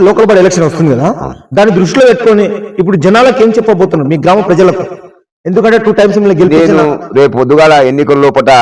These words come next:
Speaker 2: ప్రతి ఇంటికి పోయి నేను ఒకటే అడుగుతా వాళ్ళని, నేను ఉన్నప్పుడు డెవలప్ చేసిన ఇవన్నీ మీ ముందు ఇవన్నీ ఉంచుతున్నా, రానున్న కాలంలో ఇంతకు డబుల్ డెవలప్ చేస్తా అని చెప్పి వాళ్ళ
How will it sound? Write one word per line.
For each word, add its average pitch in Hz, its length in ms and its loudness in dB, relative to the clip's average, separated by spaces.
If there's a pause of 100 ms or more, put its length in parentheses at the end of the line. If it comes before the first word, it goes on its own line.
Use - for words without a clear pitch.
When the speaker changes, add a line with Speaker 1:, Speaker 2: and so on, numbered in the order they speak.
(1500)
Speaker 2:
ప్రతి 123 240 -2 (120)
ఇంటికి 123 320 -2
పోయి 120 200 2 (400)
నేను 120 180 -4
ఒకటే 135 220 0
అడుగుతా 90 260 -2
వాళ్ళని, 62 220 -10 (760)
నేను 135 260 0
ఉన్నప్పుడు 143 320 -2 (100)
డెవలప్ 113 340 0
చేసిన 101 300 -2
ఇవన్నీ 90 260 -4 (300)
మీ 120 80 -2 (120)
ముందు 135 220 0
ఇవన్నీ 120 260 0
ఉంచుతున్నా, 92 380 -4 (600)
రానున్న 165 380 2 (100)
కాలంలో 147 320 2 (100)
ఇంతకు 151 260 0 (140)
డబుల్ 165 240 0 (720)
డెవలప్ 131 340 0
చేస్తా 131 220 0
అని 113 140 0
చెప్పి 117 220 -2 (540)
వాళ్ళ 120 120 0